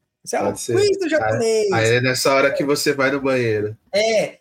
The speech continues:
Speaker 1: ou fatos, fatos curiosos do japonês. Então, daí você conta alguma coisa assim. Mas vamos pensar nisso, ó. Vamos pensar aí, galera. Quem tiver algumas ideias, vai mandando aí pra gente, entendeu?
Speaker 2: É,
Speaker 1: Pra
Speaker 2: com
Speaker 1: gente fazer isso aí.
Speaker 2: certeza.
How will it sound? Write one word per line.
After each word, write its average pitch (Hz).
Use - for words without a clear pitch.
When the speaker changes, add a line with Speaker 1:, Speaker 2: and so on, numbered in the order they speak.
Speaker 1:
ou 214
fatos, 320
fatos -
curiosos 196
do 175
japonês. 160
Então, 190
daí 175
você 240
conta 226
alguma 226
coisa 190
assim. 160
Mas 151
vamos 226
pensar 311
nisso, 156
ó. 131
Vamos 196
pensar 170
aí, 185
galera. 196
Quem 196
tiver 180
algumas 190
ideias, 165
vai 208
mandando 226
aí 226
pra 240
gente, 147
entendeu? 156
Speaker 2:
É, 101
Speaker 1:
Pra -
Speaker 2:
com 110
Speaker 1:
gente -
fazer 151
isso 123
aí. 101
Speaker 2:
certeza. 98